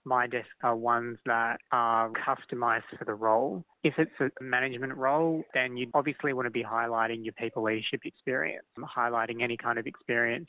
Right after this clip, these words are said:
where you've enrolled in any professional development courses to help you become a better leader. As you progress in your career,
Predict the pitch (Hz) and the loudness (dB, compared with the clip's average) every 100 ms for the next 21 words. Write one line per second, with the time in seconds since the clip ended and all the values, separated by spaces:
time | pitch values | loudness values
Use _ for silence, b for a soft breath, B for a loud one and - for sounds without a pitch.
0 | - 120 117 117 110 113 113 110 110 - | -6 2 2 2 0 0 2 -2 -4 -4
1 | 127 120 123 127 123 113 117 131 123 127 | -2 2 4 4 2 0 -2 -4 -2 -2
2 | - 113 107 120 127 120 120 110 - 151 | -2 -4 0 0 0 -4 -4 -4 -4 -6
3 | - 127 120 120 - 123 110 110 - - | -4 0 0 0 2 2 2 -2 -8 0
4 | 123 113 107 113 113 110 113 127 - - | 0 -2 -6 0 2 2 0 0 -2 -4
5 | _ _ - 135 127 127 131 123 120 - | _ _ -2 -2 -2 -6 -4 0 -2 -2
6 | 123 113 - 117 123 160 180 | -6 -6 0 2 4 4 2